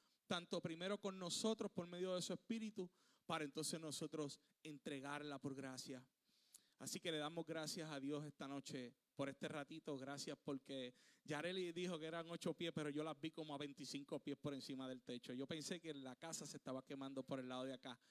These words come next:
No, yo volé en canto. Tranquila, eh, eh, eso fue lo que pasó. Así que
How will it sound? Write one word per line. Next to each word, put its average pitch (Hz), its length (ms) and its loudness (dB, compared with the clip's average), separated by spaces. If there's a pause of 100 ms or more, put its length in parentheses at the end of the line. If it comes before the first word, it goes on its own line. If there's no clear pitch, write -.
(320)
No, 180 100 2
yo 170 180 6
volé 160 220 4
en 147 80 -8
canto. 123 500 -6
Tranquila, 151 580 -2
eh, 135 280 -4
eh, - 720 -16
eso 196 280 8
fue 214 140 8
lo 208 80 8
que 185 100 2
pasó. 135 460 -4 (480)
Así 139 240 -2
que 156 320 2